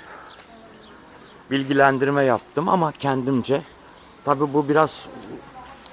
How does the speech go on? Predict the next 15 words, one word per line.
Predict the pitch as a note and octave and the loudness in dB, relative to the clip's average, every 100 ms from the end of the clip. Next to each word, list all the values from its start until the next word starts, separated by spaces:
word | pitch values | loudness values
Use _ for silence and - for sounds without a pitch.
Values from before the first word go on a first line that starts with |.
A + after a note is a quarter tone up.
| - | -6
kesik | - D3 F#3 - | -2 0 -2 -6
kesik | C3 C#3 - | -4 -2 -2
olacak. | - A#2+ A2+ A#2+ - | 0 2 2 0 0
Yani | C3+ A2+ | -2 0
kesitler | - D#3 D#3+ - E3 | 0 0 -2 2 2
şeklinde | - D3+ - D3 E3 | 2 0 0 0 2
göstermeyi | D3 C3 - D#3 D3 D#3 C3 | 2 0 2 2 4 0 -2
düşünüyorum. | A2+ - B2 B2 C#3+ - - - - - - | -6 -6 0 0 0 -4 -16 -20 -20 -18 -4
Çünkü | E3 D3 D#3 - - - - - | -4 0 0 -2 -10 -16 -14 2
tam | F3+ F3+ | 4 4
bir | F3 | 4
parça | E3 D#3 - | 4 4 4
yaparsam | F3 F#3+ F#3 G#3+ F#3 | 4 4 4 4 8
bayağı | F#3 F3+ F3+ | 10 10 8
sürer. | - F#3+ E3 | 4 6 6